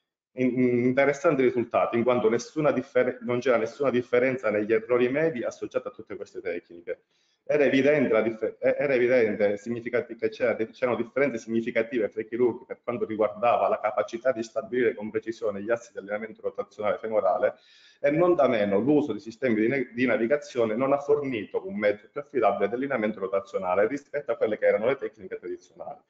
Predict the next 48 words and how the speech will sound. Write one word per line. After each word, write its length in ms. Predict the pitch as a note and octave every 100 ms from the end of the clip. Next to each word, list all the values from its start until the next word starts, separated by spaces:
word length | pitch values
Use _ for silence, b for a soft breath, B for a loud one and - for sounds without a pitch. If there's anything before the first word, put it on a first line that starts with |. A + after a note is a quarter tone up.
| B B B B
Stessi 360 | - F3 F3
risultati 420 | C3 C3+ B2+ A#2+ A2
confermati 560 | A2 A2 A#2+ A#2+ -
anche 160 | A#2 G#2
da 80 | G2+
lavori 240 | A2 G2+
molto 240 | G#2 A#2
recenti, 380 | C#3 A2+ G2+ F#2+
come 140 | G2+ G#2
ad 60 |
esempio 320 | G#2+ A2 G2
questa 280 | G2+ G#2 -
review 260 | G#2+ G2+ F#2+
dell'E 380 | F2 F2 - -
C 60 |
A. 40 | - _ _ _ _ _ _ _ _ _ _ _ _ _ _ _ _ _ _
È 120 | C3+
giusto 320 | C#3 G#3+ - C#3+
quindi 240 | D3 D3
nella 220 | B2+ B2
nostra 300 | B2 G#2+ A#2
protesi 440 | A2+ B2 B2 A2+ A#2
totale 340 | A#2 B2 B2
di 140 | A2 A2
ginocchio 400 | A#2 A#2 A#2 G#2+
di 120 | A2+
parlare 360 | A2 A2+ A2
di 140 | G#2+ A#2
corretto 640 | A2+ G#2+ A#2+ B2 B2 -
allineamento 720 | G#2 G#2 A2 A2 A#2 A#2 G#2+
con 100 | G#2+
le 160 | G#2+ A2
tecniche 420 | B2 A#2+ A2+ G#2+
che 80 | G#2
noi 160 | A2 G#2+
oggi 200 | G#2+ G2+
abbiamo 240 | G#2 G#2
a 20 |
disposizione, 720 | G#2 - - B2 - E3+ C#3+ -
o 80 | C3+
sarebbe 360 | D#3 E3+ D3
più 220 | - C#3
corretto 520 | - C3+ C3 C#3+ C#3+ A#2+
parlare 540 | A#2+ A#2+ C3 B2 A2
di 60 | B2
un 100 | A#2+
allineamento 800 | A2+ A2+ A#2+ A2+ A2+ A2+ A2 G#2+
adattato? 720 | G#2 F#2+ - E2 D#2+ F#2+